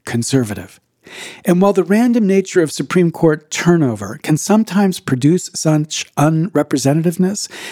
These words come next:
this court was expressly constructed by Senate leaders who changed the norms of confirmation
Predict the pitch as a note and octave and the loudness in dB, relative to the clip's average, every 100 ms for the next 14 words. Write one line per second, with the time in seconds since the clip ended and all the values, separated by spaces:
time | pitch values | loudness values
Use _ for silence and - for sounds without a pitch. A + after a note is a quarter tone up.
0 | - C3+ F#3 A#3 - C3+ C3 C3 - D#3 | -16 -2 0 0 -2 0 0 0 -2 0
1 | D3 C#3+ - - - G#3 G#3 - F#3 - | 0 -2 -6 -8 0 0 0 0 -2 0
2 | C3+ - - F#3+ F3+ C3+ B2 C#3 - D#3+ | -4 -6 -2 -2 0 -2 0 -2 0 0
3 | C#3+ - E3+ D#3 C3+ - - - D3+ C#3+ | 0 2 2 4 0 -2 -12 -6 -4 -4
4 | - G3 G#3 G#3+ - C#3 D3 D3 E3 F3+ | 0 2 2 0 -4 -2 0 2 2 4
5 | F#3 F3+ - B2+ - D3+ D#3 C#3+ C3 D3 | 2 0 -6 -8 -2 0 2 0 2 2
6 | D#3+ - G2 | 0 -4 -14